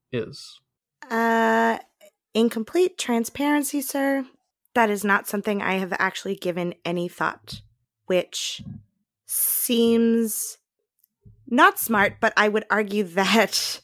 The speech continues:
Speaker 2: it was a tactical move of my own at the time.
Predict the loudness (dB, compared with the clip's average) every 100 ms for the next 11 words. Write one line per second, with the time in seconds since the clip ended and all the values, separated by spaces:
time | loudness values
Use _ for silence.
0 | _ _ _ _ _ _ _ -2 0 0
1 | 0 -2 -2 -2 -2 -4 0 4 4 4
2 | 0 -2 2 2 0 _ 0 2 2 0
3 | -4 -10 _ _ _ _ -8 -6 -8 -8
4 | -10 -8 -8 -8 -12